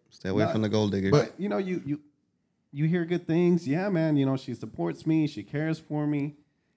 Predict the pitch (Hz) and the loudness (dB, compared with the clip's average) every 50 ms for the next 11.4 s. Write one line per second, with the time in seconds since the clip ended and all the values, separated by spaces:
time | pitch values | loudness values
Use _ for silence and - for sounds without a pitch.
0 | _ - - 110 113 110 110 113 107 107 107 104 104 104 101 101 104 104 104 107 | _ -8 -6 -4 -2 -2 0 -2 -2 -2 -4 -4 -4 -4 -4 -4 -4 -4 -4 -2
1 | 107 110 101 95 - 92 98 92 - 131 123 117 104 95 120 127 139 156 160 151 | -2 -4 -4 -6 -8 -8 -10 -8 -6 -6 -4 -4 -6 -6 -6 -4 -4 -2 -2 -2
2 | 165 165 160 160 156 156 151 120 107 95 95 101 98 95 87 - _ _ _ - | -2 -2 -2 -2 -2 -2 0 0 -2 -2 -2 -4 -4 -6 -6 -8 _ _ _ -12
3 | 90 104 98 92 - - 131 143 165 165 160 156 156 165 151 151 151 143 139 - | -10 -10 -10 -10 -10 -8 -8 -6 -6 -6 -6 -6 -4 -4 -4 -4 -6 -8 -8 -10
4 | 123 120 - 101 107 113 135 147 156 - 160 156 160 156 160 160 160 160 - _ | -10 -12 -10 -12 -10 -8 -6 -6 -6 -4 -2 -2 0 0 0 0 -2 -4 -6 _
5 | _ _ _ _ _ _ _ _ - - _ _ - 139 156 160 143 - 113 104 | _ _ _ _ _ _ _ _ -20 -20 _ _ -6 -4 -4 -4 -4 -4 -6 -6
6 | 104 92 78 - - _ _ _ - 101 107 127 131 135 135 - 113 104 - 107 | -6 -6 -8 -10 -14 _ _ _ -10 -8 -6 -2 -2 -2 -2 -4 -6 -8 -8 -8
7 | 95 95 92 87 90 90 95 101 113 131 131 123 127 123 110 117 117 117 117 113 | -8 -8 -8 -8 -8 -8 -8 -6 -6 -6 -6 -6 -6 -8 -8 -8 -6 -6 -6 -8
8 | 110 - - - - - _ _ _ _ _ _ _ _ _ _ - 123 113 113 | -8 -12 -20 -20 -20 -20 _ _ _ _ _ _ _ _ _ _ -6 -2 0 0
9 | 117 110 - 110 113 120 147 170 180 185 180 - 135 123 117 117 117 113 113 110 | 0 -2 -4 -4 -4 -4 -4 -4 -4 -6 -4 -2 -2 0 2 2 2 0 0 -2
10 | 113 113 110 107 113 113 127 131 131 - 147 139 135 127 123 - 139 135 135 135 | -2 -2 -2 -2 -4 -4 -4 -6 -6 -4 -2 -2 -2 -2 -2 -2 -4 -4 -4 -4
11 | 135 139 170 147 147 - - - | -6 -6 -6 -6 -8 -10 -16 -20